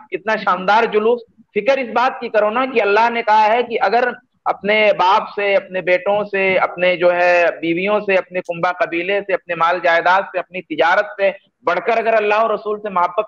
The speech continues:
नहीं करते हो ना, तो फिर इंतजार करो अल्लाह के किसी फैसले का। अल्लाह के रसूल ने कहा कि कोई मोमिन नहीं हो सकता जब तक मैं,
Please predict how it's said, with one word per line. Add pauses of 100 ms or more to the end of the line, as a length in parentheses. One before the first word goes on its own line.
नहीं
करते
हो
ना,
तो
फिर
इंतजार
करो (300)
अल्लाह
के
किसी
फैसले
का।
अल्लाह
के
रसूल
ने
कहा
कि (260)
कोई
मोमिन
नहीं
हो
सकता
जब
तक
मैं,